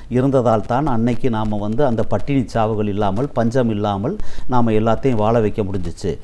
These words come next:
ஆனா அதனுடைய மறுவிளைவு என்ன ஆகும், எந்த, எங்க போய் நிக்கும் அப்படிங்கிறத வந்து நாம ஒண்ணும் பண்ண முடியல. இன்னைக்கு ஒ-, எந்த,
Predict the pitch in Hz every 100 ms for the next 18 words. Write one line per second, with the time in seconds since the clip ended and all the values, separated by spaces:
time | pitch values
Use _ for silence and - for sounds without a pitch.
0 | - - - 120 151 151 120 127 127 101
1 | 113 196 196 175 147 131 135 135 117 110
2 | 123 85 - - - - - - - 135
3 | 160 143 147 160 131 143 120 107 139 101
4 | - - 139 131 139 117 107 98 101 196
5 | 135 98 117 98 107 147 202 - 107 110
6 | 85 80 78 98 - - 101 127 139 -
7 | 123 120 113 120 120 151 135